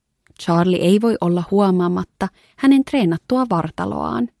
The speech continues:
Charlie ärsyyntyy siitä, miten hyvältä mies näyttää.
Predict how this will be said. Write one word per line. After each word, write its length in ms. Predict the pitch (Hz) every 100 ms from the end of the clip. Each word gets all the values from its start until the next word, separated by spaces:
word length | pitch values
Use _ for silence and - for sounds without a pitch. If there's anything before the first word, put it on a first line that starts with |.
| _ _ _ _ _ _ _ _ - -
Charlie 440 | 180 175 190 170 -
ärsyyntyy 640 | 180 226 - 170 - 170
siitä, 420 | 170 185 175 165 175 _ _ _
miten 300 | 285 285 285
hyvältä 420 | 285 294 165 165 208
mies 300 | 269 254 -
näyttää. 720 | 160 147 - _ - 156